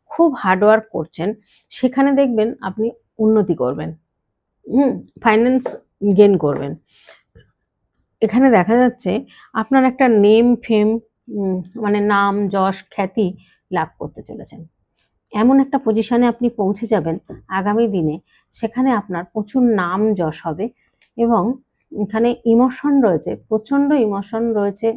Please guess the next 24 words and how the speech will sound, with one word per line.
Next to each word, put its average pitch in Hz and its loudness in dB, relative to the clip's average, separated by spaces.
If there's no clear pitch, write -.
এমন 190 -2
কোনো 262 0
ব্যক্তি, 190 -2
উম, 180 0
আপনার 175 -6
সাথে 175 -6
কিন্তু 196 -4
যোগাযোগ 160 -2
করতে - -16
চান, - -20
হুম, 233 0
এমন 262 8
কোনো 262 6
ব্যক্তি 185 0
আপনার 185 -2
সাথে 185 -6
যোগাযোগ 165 -2
করতে 160 -6
চান 175 -6
এবং 180 -4
তিনি 240 4
ভীষণ 208 0
ইমোশনাল, 190 2
ভীষণ, 285 0